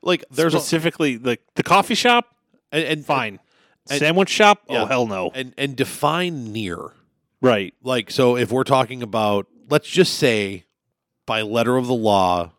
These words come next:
Speaker 1: the coffee shop qualifies as a sandwich shop.
Speaker 2: Sure.
Speaker 1: Better yet, you're driving by Subway.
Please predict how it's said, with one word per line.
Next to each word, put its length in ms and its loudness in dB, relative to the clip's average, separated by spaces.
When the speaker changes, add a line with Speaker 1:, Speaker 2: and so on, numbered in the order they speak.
Speaker 1:
the 100 -6
coffee 420 2
shop 460 -6
qualifies 800 0
as 120 -4
a 60 -4
sandwich 400 -6
shop. 320 -16
Speaker 2:
Sure. 420 0
Speaker 1:
Better 200 -6
yet, 280 0
you're 160 6
driving 400 2
by 180 2
Subway. 680 -2